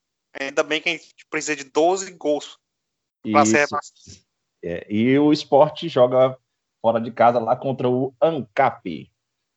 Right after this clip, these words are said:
Speaker 2: É, passando aqui pra próxima pauta, e aí já trazendo pra nossa principal pauta do primeiro semestre e talvez até do ano inteiro, a pauta que a gente mais gosta de tratar aqui, que é a Copa do Nordeste. E aí eu queria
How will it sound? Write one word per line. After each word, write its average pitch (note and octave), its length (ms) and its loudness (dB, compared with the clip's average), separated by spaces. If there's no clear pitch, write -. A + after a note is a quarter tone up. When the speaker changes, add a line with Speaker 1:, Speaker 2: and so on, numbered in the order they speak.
Speaker 2:
É, F#2+ 960 0
passando B3+ 380 0
aqui E3+ 220 -4
pra C#3+ 160 0
próxima A#2 520 -2
pauta, A#2+ 560 2
e A2 160 -4
aí G#2+ 200 -2
já G#2 400 -2
trazendo G#2 420 -6
pra - 140 -2
nossa A2+ 360 -4
principal D4+ 540 -2
pauta C#3+ 540 2
do A#2+ 140 -6
primeiro B2 320 -8
semestre C3+ 560 -4
e D#3+ 40 -10
talvez F#3 380 -4
até F3+ 220 -4
do G3+ 200 -4
ano A3+ 100 -2
inteiro, E3 300 0
a A2 40 2
pauta C#3+ 300 -4
que - 160 -6
a B2+ 60 0
gente C3+ 320 -8
mais C3 180 2
gosta B2+ 320 0
de A#2 80 -4
tratar G2+ 420 2
aqui, A#2+ 400 -6
que A3+ 120 2
é - 60 10
a G#3 60 6
Copa G3+ 300 2
do G3+ 120 0
Nordeste. D3 680 2
E F#3+ 100 2
aí F#3+ 120 6
eu A#3+ 120 4
queria C4 400 -2